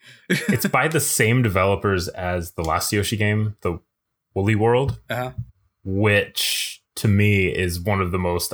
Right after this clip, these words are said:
Speaker 2: underrated Wii U games that there is. One of the best platformers I've ever played.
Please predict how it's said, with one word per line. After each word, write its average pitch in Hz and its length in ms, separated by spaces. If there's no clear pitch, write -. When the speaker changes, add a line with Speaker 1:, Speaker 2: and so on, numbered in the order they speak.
Speaker 2:
underrated 82 720
Wii 87 240
U 85 200
games 76 680
that 73 140
there 73 180
is. 71 340
One 92 160
of 82 40
the 82 80
best 82 260
platformers 80 760
I've 78 200
ever 76 220
played. 71 440